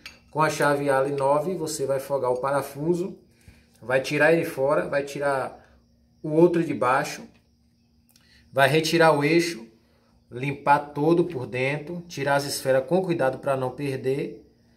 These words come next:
Fazer a limpeza, colocar uma graxa nova e colocar as esferas no lugar e fazer a montagem novamente. Então é isso aí, ó. Esse é o vídeo, né? Esse é o vídeo aqui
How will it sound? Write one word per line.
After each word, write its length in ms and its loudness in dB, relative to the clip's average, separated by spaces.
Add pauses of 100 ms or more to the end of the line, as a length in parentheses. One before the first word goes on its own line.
(180)
Fazer 280 4
a 40 6
limpeza, 600 2 (560)
colocar 340 0
uma 100 4
graxa 280 0
nova 560 -2 (600)
e 60 -20
colocar 320 0
as 80 -2
esferas 280 -2
no 80 -4
lugar 220 0
e 60 -2
fazer 180 -2
a 60 0
montagem 400 -4
novamente. 680 -8 (460)
Então 240 4
é 80 4
isso 160 -2
aí, 220 2
ó. 80 -2
Esse 260 2
é 40 6
o 60 6
vídeo, 420 2 (260)
né? 220 -14 (600)
Esse 260 -6
é 60 2
o 60 4
vídeo 340 -4
aqui 840 -10